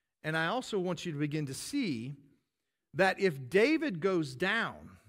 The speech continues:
the whole kingdom goes down. So I want you to think about your, it's not just about you, you identify with David as an individual. I want you to begin seeing David as a foreshadow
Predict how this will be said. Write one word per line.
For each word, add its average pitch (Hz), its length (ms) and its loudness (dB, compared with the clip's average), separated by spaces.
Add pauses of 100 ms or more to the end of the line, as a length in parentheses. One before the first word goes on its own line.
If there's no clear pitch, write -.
(1600)
the 123 100 -10
whole 170 360 -8
kingdom 117 440 -10
goes 90 240 -14
down. - 160 -20 (1900)
So 208 120 2
I 196 60 6
want 240 360 4
you 349 80 4
to 392 80 4
think 262 260 -2
about 208 280 4
your, 240 600 0 (340)
it's 196 160 -4
not 294 240 2
just 330 200 -2
about 233 360 2 (200)
you, 240 540 0
you 226 220 0
identify 233 460 2
with 196 160 0
David 208 260 4
as 180 120 2
an 180 80 -2
individual. 175 640 0 (320)
I 220 200 4
want 339 280 -2
you 254 80 -6
to 226 80 -4
begin 190 480 -2
seeing 214 520 -4
David 180 520 0
as 143 220 -6
a 135 80 -4
foreshadow 139 1000 -6